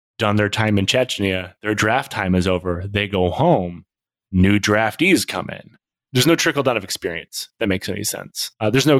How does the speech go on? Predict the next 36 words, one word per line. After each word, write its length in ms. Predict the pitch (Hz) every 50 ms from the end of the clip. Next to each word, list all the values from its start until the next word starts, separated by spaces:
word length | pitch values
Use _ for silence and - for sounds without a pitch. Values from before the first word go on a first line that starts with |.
| - - -
there's 220 | 131 123 113 120
no, 160 | 135 135 131
like, 200 | 123 120 110 110
hardcore 640 | - - - 120 120 113 110 110 - 120 107 101 101
veterans. 540 | 139 147 143 110 95 90 90 107 117 - -
You 100 | 139 131
do 160 | 113 135 143
your 200 | 147 131 131 120
twelve 340 | - - 127 117 107 101 123
months 260 | 156 156 131 - -
and 80 | 104
you 80 | 107 117
get 160 | 117 110 -
the 60 | -
fuck 340 | - - - - 107 - -
out 140 | 95 107 123
of 100 | 104 - _ _
there. 100 | _ _ _ _ _ _ _ _ _ _ - -
You 100 | 135 123
get 140 | 127 123
new 120 | 110 101 98
draftees 560 | 95 101 98 95 92 - - 302 - 190 131
in, 300 | 120 107 110 139 147 139 _ _ _ -
and 160 | 127 117 117
they'd 140 | 120 120 110
be 80 | 113
very 360 | 107 113 113 123 131 139 143
inexperienced, 880 | 139 127 123 - - - - 98 92 90 92 95 101 - - - - - -
uh, 140 | 110 101 101
due 120 | 95 92
to 80 | 92 92
draft 380 | - - 104 104 107 104 -
rotations, 760 | 101 92 87 - 95 85 85 - - 87 87 95 101 - 107
would 180 | 104 107 107 101
see, 420 | - - 147 151 143 135 139 135 - -
uh, 280 | - 113 110 104 98